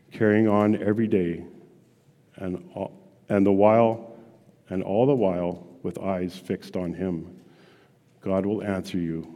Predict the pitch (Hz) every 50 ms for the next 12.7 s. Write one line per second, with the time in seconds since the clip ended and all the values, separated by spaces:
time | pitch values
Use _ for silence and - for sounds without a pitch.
0 | - - - - 92 87 85 80 78 - 85 90 92 90 85 80 87 92 90 85
1 | 80 78 - - - - - - _ _ _ _ _ _ _ _ _ _ _ _
2 | _ _ _ _ _ _ _ _ _ _ _ _ _ _ _ _ _ _ _ _
3 | _ _ _ _ - 107 90 - 101 85 87 101 101 104 104 92 87 90 87 73
4 | - - 92 87 - - - 92 95 98 101 87 78 76 - - - - - -
5 | - - - _ _ _ _ - 98 95 104 113 113 120 123 113 107 104 104 104
6 | 101 98 98 - 110 104 101 101 92 - - - 101 104 104 101 - - 87 82
7 | - - - - - - - - - _ _ _ _ _ _ - - - - 110
8 | 101 95 - 101 95 101 98 92 98 104 92 90 98 98 95 98 98 95 95 92
9 | 90 101 101 98 98 98 95 95 98 - - 104 - - - 95 98 98 104 101
10 | 95 87 101 101 95 101 98 95 95 92 101 101 98 98 95 98 98 95 - -
11 | 107 98 - - - 107 101 98 98 95 92 90 95 98 95 98 95 92 95 98
12 | 95 95 92 - - 95 95 95 95 95 95 95 90 87